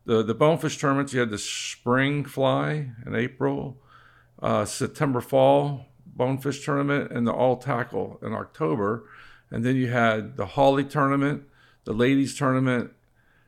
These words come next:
and the Gold Cup tournament. And those were your tournaments back then. And, and you fished it, you know, to, you know, to beat the guys. It wasn't really about the anglers to me. It was about trying to save face and trying to stay up at,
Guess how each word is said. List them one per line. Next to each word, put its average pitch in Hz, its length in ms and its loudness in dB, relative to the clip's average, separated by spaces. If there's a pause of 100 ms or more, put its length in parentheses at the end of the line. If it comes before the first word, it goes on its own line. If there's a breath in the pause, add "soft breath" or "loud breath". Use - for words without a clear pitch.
(380)
and 117 120 0
the 117 60 0
Gold 160 300 4
Cup - 240 -6
tournament. 92 440 -8 (300)
And 113 680 0 (520)
those 139 260 4
were 147 80 2
your 120 160 2
tournaments 135 680 -4
back 110 360 -10
then. - 320 -14 (180)
And, 113 560 -2 (720)
and 131 160 4
you 175 100 4
fished - 340 0
it, 131 200 -2
you 147 100 0
know, 131 120 2
to, 107 320 0 (180)
you 139 160 -4
know, 110 220 0
to 107 120 -10
beat 147 440 0 (260)
the 123 100 -2
guys. 127 400 2
It 120 80 -2
wasn't 151 240 2
really 127 140 4
about 123 300 4
the - 120 -4
anglers 113 440 -2
to 104 160 -6
me. 104 160 -4
It 101 80 -2
was 107 120 -6
about 107 380 -4 (540)
trying 127 380 -2
to 113 40 -2
save 117 300 2
face 120 500 4
and 110 140 -6
trying 123 260 2
to 107 60 -2
stay 120 340 4
up 117 160 0
at, - 60 -12